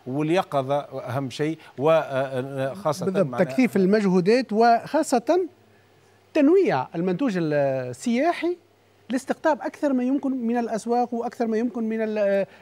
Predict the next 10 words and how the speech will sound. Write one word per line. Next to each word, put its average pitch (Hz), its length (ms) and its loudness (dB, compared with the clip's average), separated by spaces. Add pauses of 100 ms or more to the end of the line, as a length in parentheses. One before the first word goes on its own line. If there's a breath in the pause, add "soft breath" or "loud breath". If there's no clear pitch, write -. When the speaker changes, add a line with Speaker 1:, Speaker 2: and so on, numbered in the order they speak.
Speaker 2:
التنويع، 277 400 2
يعني، 185 240 2
الاسواق 202 420 -2
ال-، 190 180 0
اللي 170 400 0
باش 156 140 -8
نتوجهوا 196 420 0
لها 214 100 2
بمنتوجنا 185 420 -2
السياحي. 156 540 -2